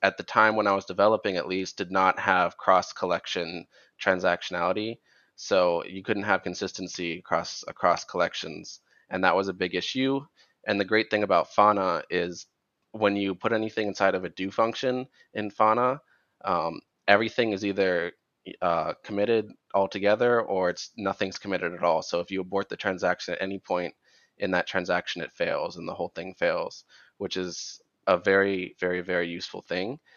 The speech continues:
Um, another thing that is different now, but when I was developing, Cosmos didn't have a consumption-based, truly serverless, um, plan. They do now, I think, but when I was doing it, you had to provision a certain number of, I forget what,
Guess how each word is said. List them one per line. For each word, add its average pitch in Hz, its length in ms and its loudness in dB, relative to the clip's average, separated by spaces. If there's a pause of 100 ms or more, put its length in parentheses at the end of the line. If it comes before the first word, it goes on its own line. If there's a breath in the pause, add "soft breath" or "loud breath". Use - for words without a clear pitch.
(240 soft breath)
Um, 87 520 0 (260)
another 113 300 6
thing 123 260 2
that 101 140 2 (120)
is 98 160 -2
different 98 420 2
now, 98 280 6
but 101 180 0
when 87 140 2
I 90 80 6
was 104 160 2
developing, 131 540 2
Cosmos 101 420 2
didn't 95 300 -4
have 95 500 2
a 90 100 -2
consumption-based, 95 1040 -4
truly 98 280 -4
serverless, 104 720 -2 (400)
um, 80 400 -2 (720)
plan. 110 520 2
They 98 100 0
do 98 160 -4
now, 92 280 2
I 113 60 2
think, 139 480 -2
but 95 220 2
when 95 280 -2 (120)
I 95 140 4
was 104 120 -2
doing 113 200 0
it, 110 80 -2
you 95 100 -4
had 95 140 4
to - 60 -14
provision 95 440 -4
a 85 60 -2
certain 95 360 -2
number 87 360 0
of, 76 360 -2 (560 soft breath)
I 92 100 2
forget - 160 -4
what, 98 100 0